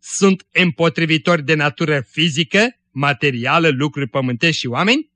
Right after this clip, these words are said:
Există de asemenea împotrivitori de natură spirituală, adică duhuri, învățături rătăcite, tradiții fără scriptură și slavă deșartă.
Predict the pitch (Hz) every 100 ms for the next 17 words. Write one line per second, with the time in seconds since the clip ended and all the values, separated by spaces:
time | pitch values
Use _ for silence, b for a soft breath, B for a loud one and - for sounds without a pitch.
0 | _ _ _ _ - 156 117 156 - 151
1 | 143 143 165 170 180 180 170 151 151 147
2 | 135 - 170 147 151 143 139 170 151 143
3 | - 165 165 - 233 151 107 _ 131 131
4 | 165 - 220 _ _ 117 131 180 - 202
5 | 254 - _ _ _ - 160 143 - 147
6 | - 185 156 147 - 143 - 214 208 208
7 | - _ _ _ 151 151 180 - 156 165
8 | 156 147 - 151 - 202 196 190 - _
9 | - 196 - 151 131 131 175 - 185 131
10 | - -